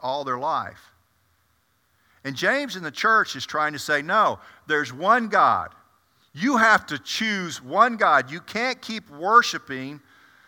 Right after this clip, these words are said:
these idols. You can't keep worshiping these pagan gods. You gotta make a whole commitment. This, this Christ thing, this following Yahweh,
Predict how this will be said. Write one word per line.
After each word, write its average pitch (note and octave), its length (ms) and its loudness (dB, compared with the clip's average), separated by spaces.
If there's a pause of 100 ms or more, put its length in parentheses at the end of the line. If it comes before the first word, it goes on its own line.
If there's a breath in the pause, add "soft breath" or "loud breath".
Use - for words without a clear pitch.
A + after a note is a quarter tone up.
(160 soft breath)
these E3+ 340 -6
idols. E3+ 460 2
You C3+ 60 -6
can't A#3 320 -4
keep G#3 260 -12
worshiping F3+ 580 0
these D3+ 200 -10
pagan F#3+ 440 -4
gods. E3+ 360 2
You D#3+ 80 -12
gotta F3+ 220 4
make D#3+ 200 -2
a C#3 80 0
whole B3 400 2
commitment. F#3+ 680 -6 (260 loud breath)
This, B3+ 300 -4 (200 loud breath)
this A#3+ 240 -4
Christ C4+ 680 4
thing, F#3+ 280 -4
this F3+ 200 -2
following A#3+ 560 4
Yahweh, G#3 460 6